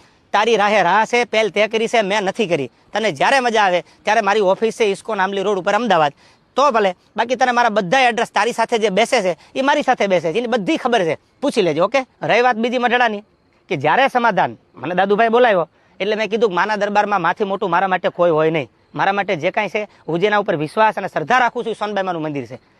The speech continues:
એટલે મેં માફી માંગી લીધી. No doubt વાત પૂરી થઈ ગઈ. ત્યાર પછી એવું બોલ્યો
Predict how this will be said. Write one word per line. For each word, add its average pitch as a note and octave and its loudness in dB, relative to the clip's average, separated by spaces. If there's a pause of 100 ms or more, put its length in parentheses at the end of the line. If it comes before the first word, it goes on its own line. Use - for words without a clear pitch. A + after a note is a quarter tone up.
(100)
એટલે F3+ -4
મેં F#3 -2
માફી E3 0
માંગી E3+ 0
લીધી. G#3 -2 (680)
No D3 0
doubt G#3 2
વાત F3+ 2
પૂરી F#3 -2
થઈ G#3+ -2
ગઈ. G#3 -2
ત્યાર - -2
પછી C4+ -2
એવું C4 4
બોલ્યો A#3+ 0